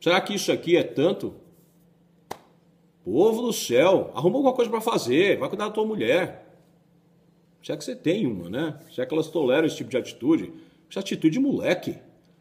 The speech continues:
Minha Nossa Senhora. Ati-,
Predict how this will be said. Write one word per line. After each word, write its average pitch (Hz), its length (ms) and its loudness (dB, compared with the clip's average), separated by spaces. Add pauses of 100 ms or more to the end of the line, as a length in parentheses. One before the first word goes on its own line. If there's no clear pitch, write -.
(840)
Minha 247 280 0
Nossa 127 460 -4
Senhora. 135 720 -4 (1400)
Ati-, 294 260 2